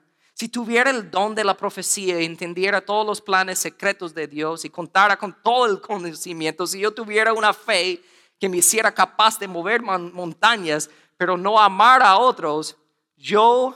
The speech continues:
no sería nada". Lo triste es que hay personas que tienen esos dones, pero ellos no piensan,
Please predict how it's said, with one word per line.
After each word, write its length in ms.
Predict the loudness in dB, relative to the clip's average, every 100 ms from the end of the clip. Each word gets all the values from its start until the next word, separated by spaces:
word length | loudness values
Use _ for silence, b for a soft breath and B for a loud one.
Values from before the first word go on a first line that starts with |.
| -12 _
no 560 | -4 0 2 4 2 -4 b
sería 920 | -8 -6 -6 -6 -6 0 2 2 -2 -10 _ _ _ _ _
nada". 600 | -10 -2 0 -2 -6 -16 -14
Lo 160 | -14
triste 760 | -8 -4 0 0 -2 -4 -6 -10 b -16
es 120 | -6
que 120 | -2
hay 120 | -2
personas 760 | -2 -4 -4 -4 -2 0 -2 -4
que 120 | -8
tienen 540 | -12 -4 0 2 2 2
esos 380 | -2 -4 -6
dones, 640 | 0 2 2 -2 -6 -10 -14 _ _ _
pero 160 | -4 0
ellos 340 | 2 2 2
no 200 | 0 -4
piensan, 760 | -2 -2 0 -2 -2 -6 -10